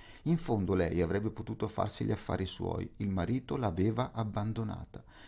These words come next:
che prendesse le conseguenze delle sue azioni. Invece no, fino all'ultimo è rimasta. Non ha amato secondo quello che ha ricevuto, è andata oltre, fino a perdonargli tutto il male fatto e a farlo così andare via in pace.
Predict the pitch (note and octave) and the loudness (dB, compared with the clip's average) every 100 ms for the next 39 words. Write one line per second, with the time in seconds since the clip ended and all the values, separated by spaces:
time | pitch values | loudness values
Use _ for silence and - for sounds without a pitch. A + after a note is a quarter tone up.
0 | - - G2 G2+ G#2 F#2 F2+ - B2 B2+ | -6 -4 2 4 4 4 0 0 0 2
1 | A2 G2 A#2 G2 D#2+ - - F#2+ G#2+ A2+ | 0 0 0 2 2 0 -4 0 2 0
2 | - F#2+ F2+ G2+ - - - A2 F#2+ - | -2 0 0 -2 -4 -4 -4 -4 -8 -12
3 | - - - G2 F#2 F#2 F2+ F2 E2 - | -20 -14 -4 0 2 2 0 -2 -4 -8
4 | - G#2 F#2 G2 C3+ C3+ B2+ B2+ - G#2 | -2 2 4 2 0 -2 0 2 2 2
5 | F#2+ E2 E2 - - - - - - G2+ | 2 -2 -6 -10 -12 -12 -18 -12 -2 2
6 | G2 A2 G#2+ B2+ - A2 - G2 G2+ F#2+ | 4 4 4 2 0 -4 -4 0 0 0
7 | F2+ F#2 G2 F#2 F#2 F2 F2 F#2 F2 G2+ | 2 2 2 0 -2 -2 -2 -4 -4 -6
8 | - C#3+ - G#2 F#2+ F#2 - F#2+ E2+ D#2+ | -6 -8 -2 -2 2 0 0 -2 -2 -6
9 | - - - A#2 B2+ - G#2+ G2+ G#2 G#2 | -8 -12 -4 0 2 2 -2 0 0 0
10 | G2+ F#2+ F#2 G#2 A2 - G2+ - C3 C#3 | 0 2 2 0 -2 -4 -8 -6 -6 -2
11 | - A2 F#2 F#2+ F#2 F2+ - F2 E2+ - | 2 2 4 2 0 -4 -2 -4 -4 -6
12 | - D3+ - - - - F#2 G2+ G2 F#2 | -2 -2 -4 -20 -8 -4 0 2 2 2
13 | F#2+ A#2 - - - - G#2+ G#2 - F2 | -2 -6 -6 -10 -12 -4 -2 -2 -4 -4
14 | F2+ F2 - - - - | -4 -6 -8 -10 -10 -12